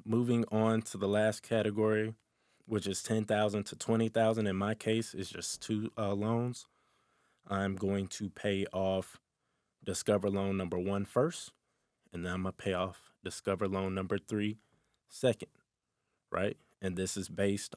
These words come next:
off the interest and not the amount. And so, um, that's,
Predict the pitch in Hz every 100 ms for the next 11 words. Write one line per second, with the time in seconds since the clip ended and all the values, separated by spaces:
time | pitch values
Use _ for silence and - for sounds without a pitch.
0 | - 90 92 92 - - _ _ _ _
1 | 92 92 82 _ - 104 104 - 78 -
2 | - - 87 87 85 - 87 82 90 82
3 | - - - _ _ _ _ _ _ _
4 | _ _ _ _ - 107 98 113 107 101
5 | 101 104 101 98 95 92 - - _ _
6 | _ _ _ _ _ _ - 104 107 -